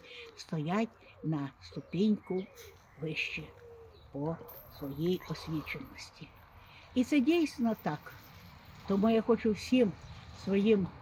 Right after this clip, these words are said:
вчителям, які є, яких уже немає,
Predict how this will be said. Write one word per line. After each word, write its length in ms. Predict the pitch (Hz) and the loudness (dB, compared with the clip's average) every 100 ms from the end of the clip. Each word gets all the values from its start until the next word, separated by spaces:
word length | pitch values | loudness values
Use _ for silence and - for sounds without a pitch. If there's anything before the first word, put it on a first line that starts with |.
| - - - | -16 -16 -2
вчителям, 600 | 202 - 196 196 170 131 - - | 0 4 4 4 2 0 -8 -8
які 440 | 185 196 - 240 220 - - - | 0 0 4 4 4 -2 -20 -14
є, 380 | - 160 233 190 139 - - | -6 4 8 8 4 -10 -4
яких 460 | 175 175 240 247 | -4 2 4 6
уже 220 | 226 214 240 | 6 6 8
немає, 520 | 240 233 220 156 | 8 8 6 2